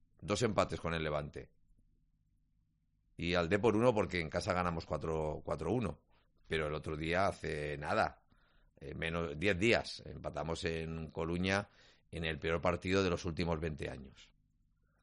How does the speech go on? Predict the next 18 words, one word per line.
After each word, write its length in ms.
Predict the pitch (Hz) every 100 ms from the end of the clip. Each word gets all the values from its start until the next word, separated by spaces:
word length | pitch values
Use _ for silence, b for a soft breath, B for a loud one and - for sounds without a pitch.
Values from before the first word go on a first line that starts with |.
| _ -
Así 160 | 107
que 100 | 110
de 80 | 110
los 180 | 101 -
cuatro 440 | - 127 139 147
últimos, 640 | 147 151 147 143 156 - - -
al 140 | 92
único 320 | 107 123 123
que 80 | 113
le 60 | 113
hemos 180 | 113
ganado 520 | 104 107 123 127 165 196 - - - - _ _ _ _ _ _ _ _ _ _ _ -
fuera 300 | - 107 107
de 100 | 104
casa 240 | 110 107 95
ha 40 |
sido 420 | - 92 92 87
al, 560 | 85 82 78 76 69